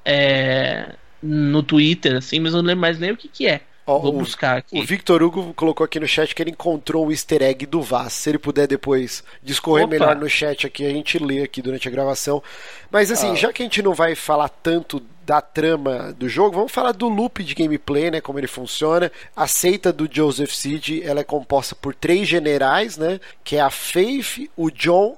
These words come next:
Speaker 2: e o Jacob, que na verdade eles não são parentes, né? O Joseph em algum momento da vida, é, a-, arrebatou essas pessoas que já
Speaker 3: É,
Speaker 2: não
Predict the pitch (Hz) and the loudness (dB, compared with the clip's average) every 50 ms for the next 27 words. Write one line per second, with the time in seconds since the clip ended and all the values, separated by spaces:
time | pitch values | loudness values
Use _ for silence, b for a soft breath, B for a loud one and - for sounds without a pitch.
0 | - - 202 196 202 185 - - 139 151 139 123 - 120 110 107 127 B B B | -14 -10 -6 -6 -6 -4 -4 -2 -2 -2 -2 -2 -6 -10 -10 -12 -12 B B B
1 | B - - 220 247 240 202 226 214 226 220 - 233 233 202 - 196 220 202 - | B -8 -2 0 0 2 2 2 4 2 2 2 0 -2 -2 -2 -2 -2 0 2
2 | - 220 233 - - 202 190 170 151 147 131 123 - - - 131 135 147 160 165 | 0 0 0 0 2 2 2 2 2 -2 -6 -10 -12 -12 -8 -4 -2 0 2 2
3 | 147 131 117 117 113 113 - - 123 127 123 120 - - 135 147 165 156 135 165 | 2 2 0 -2 -4 -6 -8 -10 -10 -12 -12 -12 -6 -2 2 2 2 2 2 0
4 | - - 165 165 151 143 151 160 156 160 147 151 156 156 160 156 - 151 151 156 | -2 2 0 0 2 2 -2 -2 0 -2 0 2 2 0 0 0 0 0 2 2
5 | 143 - 117 135 143 156 151 175 180 B B B B - - - - - - 170 | 0 0 -4 -8 -8 -2 0 0 0 B B B B -18 -18 -18 -18 -14 -10 -4
6 | 156 135 135 127 123 120 - 131 131 127 131 160 160 143 165 160 143 - - - | 0 2 2 2 0 -2 -2 -2 -2 0 2 0 2 4 4 4 4 4 -2 -4
7 | 165 156 151 147 123 - 143 - - - 151 139 - - - 143 147 151 160 180 | -2 0 0 -2 -2 -4 -8 -8 -6 -4 -4 -4 -2 -2 0 2 2 4 4 4
8 | 180 156 - - 147 131 143 139 139 139 | 2 0 -4 -8 -6 -4 -2 0 2 4